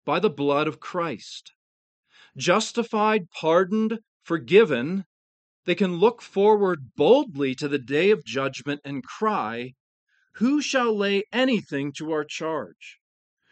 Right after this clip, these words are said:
Who is he that condemns?' They are freed from the power of sin by the grace of Christ's Spirit.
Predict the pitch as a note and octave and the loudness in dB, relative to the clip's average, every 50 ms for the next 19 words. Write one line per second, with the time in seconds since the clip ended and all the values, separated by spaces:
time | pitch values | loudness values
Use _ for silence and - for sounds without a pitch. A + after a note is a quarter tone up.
0 | _ _ G#3+ C4 D4 D#4 C#4+ - - A#3 A#3+ A#3+ F#3+ A3 G#3+ - - F#3 F#3 E3+ | _ _ 0 0 2 2 0 -2 -2 -2 0 0 0 0 -2 -2 -4 -4 -4 -4
1 | B2+ D#3+ E3+ E3+ E3+ A#2+ F2+ - _ _ - - - - - - _ _ _ _ | -2 -2 -2 0 -2 -4 -6 -8 _ _ -20 -20 -20 -20 -20 -20 _ _ _ _
2 | _ _ _ _ _ _ _ _ _ _ _ _ _ _ - C3 D3+ E3 F3+ F3+ | _ _ _ _ _ _ _ _ _ _ _ _ _ _ -6 0 2 4 4 4
3 | G3+ G#3 G#3 - - D3+ D3+ D3+ D3 D#3+ F3 D#3+ - - F3 E3+ F3 F#3 F#3 - | 4 2 0 -4 -4 -2 0 0 0 0 -2 -4 -6 -8 -8 -6 -4 -4 -6 -8
4 | - - - - G#3+ A#3+ C4 C4 B3+ G3+ D#3 B2 G#2 - - - - A2 G#2 A2 | -10 -12 -6 -2 0 2 4 6 6 6 4 4 0 -4 -10 -10 -8 -8 -6 -6
5 | A#2 D#3 F3+ F#3 F3+ _ _ _ _ _ _ _ _ _ - D3 D#3+ D#3+ G3 F3+ | -8 -8 -8 -10 -12 _ _ _ _ _ _ _ _ _ -4 -2 -2 0 -2 -2
6 | C3 B2 C#3 C#3 C#3 C#3 D#3+ E3+ E3 - F3+ E3+ - _ - - C3+ B2+ C3 B2+ | -2 -2 0 0 2 2 2 0 -2 -6 -8 -8 -8 _ -12 -8 -8 -6 -6 -8
7 | - - - - - D3+ C#3 D3+ D3+ B2 - - _ - | -10 -12 -12 -12 -10 -8 -6 -4 -4 -4 -6 -10 _ -20